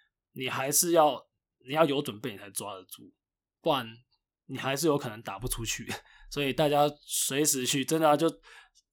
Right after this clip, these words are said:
巴菲特他讲嘛，棒-，就是棒球，它就像是投资，像是棒球，只是你，你不一定要，棒球会叫你三，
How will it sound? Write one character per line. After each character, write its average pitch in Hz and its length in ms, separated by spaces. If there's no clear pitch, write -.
巴 196 180
菲 214 80
特 214 100
他 202 100
讲 151 260
嘛， 110 280
棒-， 165 320
就 190 120
是 190 220
棒 190 220
球， 131 240
它 180 160
就 202 80
像 190 160
是 185 80
投 151 140
资， 160 100
像 160 140
是 165 40
棒 151 240
球， 113 220
只 139 120
是 180 100
你， 131 180
你 139 100
不 175 240
一 160 60
定 156 180
要， 143 340
棒 190 180
球 143 160
会 147 80
叫 160 140
你 123 80
三， 147 260